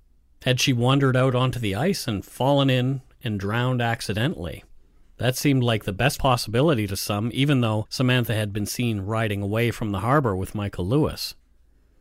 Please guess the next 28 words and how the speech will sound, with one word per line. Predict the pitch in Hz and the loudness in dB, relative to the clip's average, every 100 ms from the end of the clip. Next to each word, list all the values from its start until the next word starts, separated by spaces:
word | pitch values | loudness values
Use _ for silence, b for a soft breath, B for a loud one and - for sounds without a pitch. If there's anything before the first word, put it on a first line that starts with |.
| _ _ _ _ | _ _ _ _
Maybe, | 101 123 151 113 95 160 _ _ - | 0 4 4 2 -2 -4 _ _ -4
after | 107 110 117 | 0 0 0
he | 107 | -2
dropped | 110 104 101 | 0 -2 -2
her | 104 95 | -2 0
off, | 95 151 - | 0 -2 -2
she | - | -2
walked | 113 104 110 - | 0 0 -2 0
back | 113 160 - | 0 0 0
that | 110 - | -2 -2
way, | 87 85 123 - _ - | -4 -4 -4 -6 _ -2
got | 120 - | 0 0
too | - 190 | 0 0
close | - 135 127 - | 2 0 0 -2
to | 139 | -2
the | |
shore, | 135 - 104 92 92 | 0 0 0 0 -2
and | 110 110 | -2 -2
mistakenly | 101 - - 151 156 127 117 | -2 -2 0 0 2 2 0
slipped | - 135 139 139 | -2 -2 -4 -2
into | 127 | -2
the | 123 | -2
cold | 107 117 110 120 | -2 -2 -2 -2
waters | 98 104 104 104 104 | -2 -2 -2 -4 -4
of | 95 | -6
the | 92 | -8
Fleur-de-Lis | - 113 104 101 92 90 | -6 -4 -4 -4 -4 -6
harbor. | - 90 78 73 | -6 -6 -8 -12